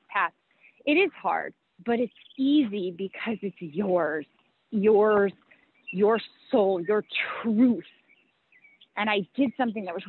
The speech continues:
really hard. And I almost forgot to celebrate. And she was like, "Uh, can you go take a victory lap?" And I was like, "Oh, yeah, track athlete. Oh, my gosh, when was the last time? Oh, victory lap. Oh, my God." And I just, I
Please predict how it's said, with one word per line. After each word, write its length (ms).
really 280
hard. 680
And 140
I 100
almost 260
forgot 220
to 80
celebrate. 500
And 100
she 80
was 80
like, 240
"Uh, 280
can 220
you 80
go 100
take 160
a 40
victory 380
lap?" 300
And 80
I 20
was 60
like, 140
"Oh, 480
yeah, 400
track 200
athlete. 380
Oh, 200
my 180
gosh, 380
when 100
was 60
the 60
last 200
time? 100
Oh, 300
victory 500
lap. 400
Oh, 180
my 260
God." 200
And 100
I 140
just, 280
I 120